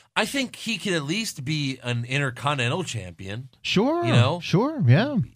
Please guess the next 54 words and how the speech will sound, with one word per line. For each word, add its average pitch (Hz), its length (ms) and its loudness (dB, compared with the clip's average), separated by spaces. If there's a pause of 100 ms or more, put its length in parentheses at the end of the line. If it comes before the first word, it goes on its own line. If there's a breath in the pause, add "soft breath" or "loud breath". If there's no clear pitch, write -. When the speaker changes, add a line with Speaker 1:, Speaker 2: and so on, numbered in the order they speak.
Speaker 1:
You 139 160 -6
know, 135 160 -6
like, 143 420 -4
I 143 100 -6
mean, 143 180 -2
even 143 340 -8
Finn 120 240 -6
Balor, 110 380 -2
who's, 87 240 -12
like, 98 140 -8 (100)
they're, 107 140 -8
like, 104 180 -10
the - 80 -16
same 104 280 -10
size. 98 440 -6
They're 87 100 -14
both 98 220 -12
small 95 360 -12
and 90 100 -14
skinny 98 320 -14
guys, 90 520 -10
and, 87 340 -16 (1080)
you 104 100 -12
know, 101 160 -6
even 107 220 -8
Finn 117 200 -4
Balor 113 280 2
was 104 220 -8
the 98 80 -12
Universal 110 420 -10
Champion 95 420 -10
for 98 180 -14
a 95 60 -12
day. 95 380 -6 (640)
Speaker 2:
But, 180 280 -2
but 226 120 4
Speaker 1:
And 240 60 6
Speaker 2:
I'm 254 60 8
Speaker 1:
obviously 190 300 2
Balor 160 320 4
was, 131 300 -4 (340 loud breath)
they 131 100 0
plan 156 300 2
on 147 120 2
having 113 260 2
Balor 101 300 0
be 104 100 -6
the 101 100 -6
Universal 92 380 -8
Champion 92 360 -8
for - 140 -12
a 95 80 -8
while. 87 460 -10
Speaker 2:
Yeah. 120 380 4